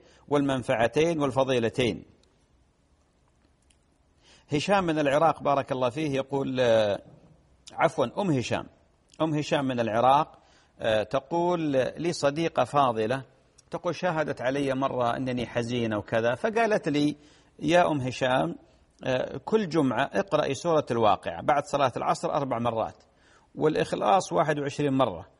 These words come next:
وهذا الدعاء: اللهم اكفني بحلالك عن حرامك"، إلى آخره. تقول: "أنا ملتزمة بهذا الدعاء"، وتوفيت صاحبتي، تقول: "أستمر عليه مع أنني سمعت أن حول كلام أم هشام"، رحم الله صاحبتك وغفر الله لها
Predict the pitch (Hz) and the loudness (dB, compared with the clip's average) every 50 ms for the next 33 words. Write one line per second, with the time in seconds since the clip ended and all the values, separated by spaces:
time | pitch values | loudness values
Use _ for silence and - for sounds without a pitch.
0 | _ _ _ - - 135 156 180 180 165 151 139 131 139 143 127 120 127 135 131 | _ _ _ -12 -8 -2 0 2 2 2 2 0 0 0 0 0 2 2 2 0
1 | 131 131 131 131 - - 131 127 131 131 123 123 - - 123 127 131 127 127 127 | 0 0 0 -4 -4 -6 -6 -6 -6 -4 -6 -4 -2 0 0 2 2 2 2 0
2 | 127 - 135 123 127 131 110 123 123 135 131 131 127 127 120 - 151 - 202 190 | -2 -4 -4 -4 -4 -4 -4 -2 -2 0 0 0 -2 -2 -4 -6 -4 -4 -2 0
3 | 156 90 101 107 - 95 85 - _ _ _ _ - _ _ - 170 180 196 202 | 0 0 0 -2 -4 -8 -14 -16 _ _ _ _ -20 _ _ -6 -4 -2 -2 0
4 | 208 202 196 190 190 175 - 190 202 170 165 170 165 156 165 160 160 151 143 139 | 0 0 0 0 -2 -2 0 0 0 0 0 -2 -2 0 2 2 2 2 2 0
5 | 123 113 117 117 98 98 107 101 101 110 - - - _ _ _ _ _ _ _ | -2 -4 -4 -2 0 2 2 2 2 0 -2 -6 -14 _ _ _ _ _ _ _
6 | _ - 170 131 - 185 196 220 - - - 170 165 151 - - - 139 123 - | _ -10 -10 -6 -2 0 0 0 0 0 -2 0 0 0 0 0 0 0 0 0
7 | 127 127 110 - 120 117 - 165 - - 170 - 220 202 - - - 190 185 160 | -2 -4 -4 -6 -6 -6 -4 -4 -2 -2 -2 0 -2 -2 -2 -4 -6 -4 -2 -2
8 | 151 139 165 170 175 165 165 165 156 170 175 170 165 151 - - 175 180 190 165 | 0 0 0 0 -2 -2 -2 -2 -2 -2 -2 -2 -2 -2 -2 -2 -2 0 0 0
9 | 143 135 - - 143 143 135 127 - 175 165 156 147 127 - - 135 147 156 165 | 0 -2 -2 -4 -4 -4 -4 -2 0 2 2 4 2 2 2 2 2 2 2 2
10 | 175 - - - - - - - - 160 156 160 151 - 175 160 127 127 - 170 | 0 -4 -12 -20 -20 -20 -20 -10 -6 -4 -4 -4 -2 -2 0 0 0 0 -2 -4
11 | 160 - 156 151 143 143 139 135 - - 135 120 123 135 127 - - 127 120 - | -4 -4 -4 -2 -2 0 0 -2 0 0 -2 0 0 -2 -4 -4 -6 -12 -10 -10
12 | 120 113 - 143 120 135 131 135 135 131 123 127 131 131 123 120 117 - - | -6 -4 -2 -2 0 0 -2 -2 0 2 2 2 2 0 -2 -2 -4 -4 -6